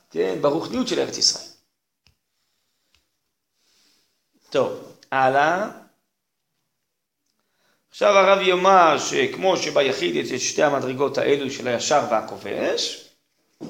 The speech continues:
אז אותו דבר זה גם נמצא בציבור, בכלל. כשם שהיחיד בשעה שהוא עדיין לא עלה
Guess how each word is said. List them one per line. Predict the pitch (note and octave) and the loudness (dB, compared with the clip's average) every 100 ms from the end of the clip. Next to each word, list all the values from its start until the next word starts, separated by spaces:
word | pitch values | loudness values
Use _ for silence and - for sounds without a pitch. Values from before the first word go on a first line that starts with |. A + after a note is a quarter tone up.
| - - | -12 -2
אז | A3 A3+ G#3+ G3+ - - - _ _ - | 2 4 4 0 -8 -14 -20 _ _ -14
אותו | D#3+ A#3 | -2 0
דבר | A#3 A3+ B3 A#3+ G#3 G#3 - - - _ - | 2 4 6 8 6 4 0 -8 -20 _ -12
זה | F3 E3+ | -10 0
גם | F#3 F3+ E3+ | 2 2 0
נמצא | E3 - F3+ | -4 0 0
בציבור, | D#3 D3 C#3 B2 - - - _ _ _ _ _ _ _ _ _ _ - - _ _ _ | 0 -2 -4 -4 -6 -12 -20 _ _ _ _ _ _ _ _ _ _ -20 -20 _ _ _
בכלל. | A#2 - C3 F2 - - _ - _ | -18 -6 -4 -6 -10 -20 _ -20 _
כשם | - A#2+ | -10 -6
שהיחיד | D#3 C#3 C3+ C#3+ | 0 0 0 -2
בשעה | C#3+ C#3 C#3+ C#3 | -2 -2 0 -2
שהוא | C#3 | -2
עדיין | C#3+ C#3+ C#3+ | -2 -2 -2
לא | C#3 F#3 | 0 2
עלה | A#3 G#3+ G3+ G3 E3 D3 C#3+ C#3+ C#3+ C3+ C3+ | 6 6 8 6 6 4 4 4 2 0 -4